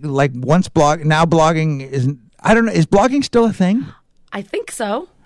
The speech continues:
Speaker 1: I don't know, but I
Speaker 2: Is it called something else? I don't know.
Speaker 1: I don't know.
Speaker 2: Nick's younger than, Nick, is it still called blogging? Sure. Okay.
Speaker 1: Yeah. Yeah, I think people still re-, I mean, I think people read blogs. I don't know. I just started, I just really wanted to do it. I just started to find myself wanting to do it
Speaker 2: Mm-hmm.
Speaker 1: and, and, uh,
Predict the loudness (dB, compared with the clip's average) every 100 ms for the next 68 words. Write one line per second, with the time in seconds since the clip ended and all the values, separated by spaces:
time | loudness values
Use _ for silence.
0 | _ 2 4 4 2 0 -2 -2 0 0
1 | 2 2 0 -2 -2 -4 -6 -10 -8 -6
2 | -8 -4 -4 -2 -4 -6 -8 -12 -6 0
3 | 0 2 2 2 -2 -8 -10 -12 -8 -6
4 | -6 -8 -10 -10 -8 -8 -10 -16 -16 -14
5 | -12 -12 -6 -6 -4 -6 -6 -12 -14 _
6 | -20 -20 -20 _ -20 -20 -20 _ -12 -12
7 | -12 -20 _ 2 2 -2 -12 -16 -4 2
8 | 4 2 2 2 2 2 4 4 2 2
9 | 0 2 2 2 2 0 0 0 0 -2
10 | 2 4 4 4 2 2 2 2 2 2
11 | 0 0 2 2 2 2 2 0 -2 -4
12 | 0 0 0 -4 -6 -2 -2 -2 -2 -2
13 | 0 0 -2 0 0 -2 -2 0 0 0
14 | -4 -4 -6 -4 -2 -2 -2 -2 -2 -4